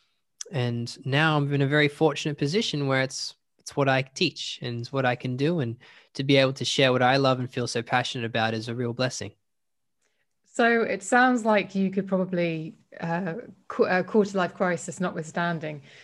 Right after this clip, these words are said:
Speaker 2: you could probably compartmentalize your life into before breath work and after breath work.
Speaker 1: Absolutely. Um,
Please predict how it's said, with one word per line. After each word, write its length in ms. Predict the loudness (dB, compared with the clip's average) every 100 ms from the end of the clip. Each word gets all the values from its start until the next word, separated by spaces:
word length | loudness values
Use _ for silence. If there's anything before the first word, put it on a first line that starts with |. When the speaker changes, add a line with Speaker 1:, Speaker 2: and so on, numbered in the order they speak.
| -10
Speaker 2:
you 140 | 0 0
could 160 | 0
probably 400 | 0 0 2 -2
compartmentalize 920 | 0 -2 0 -2 -2 -2 -2 -2 -2 -2
your 140 | -4
life 300 | -2 -4 -4
into 420 | -8 -8 -8 -8 -8
before 360 | -10 -2 -2
breath 340 | 0 -2 -2 -2
work 340 | -2 -2 -4
and 100 | -6
after 320 | -4 -4 -6
breath 320 | -6 -6 -6
work. 340 | -8 -8 -10 -16 _ _ _ _ _ _ _ _ -2
Speaker 1:
Absolutely. 920 | 0 0 -2 -2 -2 -2 -4 -8 -10 _
Um, 440 | -6 -4 -4 -6